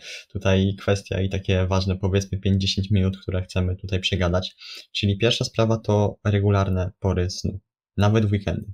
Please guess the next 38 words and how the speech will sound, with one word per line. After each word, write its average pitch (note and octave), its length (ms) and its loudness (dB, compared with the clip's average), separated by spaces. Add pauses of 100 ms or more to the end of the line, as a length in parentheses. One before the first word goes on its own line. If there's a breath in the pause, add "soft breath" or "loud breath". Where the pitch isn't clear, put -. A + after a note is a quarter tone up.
jeżeli F#2 260 2
oczywiście G#2 500 0
mamy G2+ 600 2 (100)
taką F2+ 460 -2 (240)
możliwość, F2+ 580 -2 (400 loud breath)
bo F2+ 500 0 (960)
często D#3+ 300 2
się C3 120 2
zdarza A2 260 0
właśnie G2+ 280 -2
tak, F#2+ 360 -4 (100)
tym F#2+ 140 0
bardziej F#2+ 460 2
jak E2+ 180 -6
osoby G2 320 0
chodzą F#2 360 0
do F#2 100 2
szkoły, F#2 460 2
czy F#2 320 -2
mają F#2 340 0
pracę F#2+ 400 -2
tylko F#2 340 -4
od F#2+ 140 -4
poniedziałku F#2 480 0
do F#2+ 100 2
piątku, G2 500 -2 (720)
wstają G2+ 380 2
powiedzmy G2 340 0
o F#2 40 0
tej F#2+ 180 -4
siódmej, F#2+ 440 0
na F#2+ 160 2
ósmą G#2+ 300 0
idą F#2 240 0
do F#2 140 -2
tej F2+ 160 -4
szkoły F2+ 340 -2
pracy, F2 380 0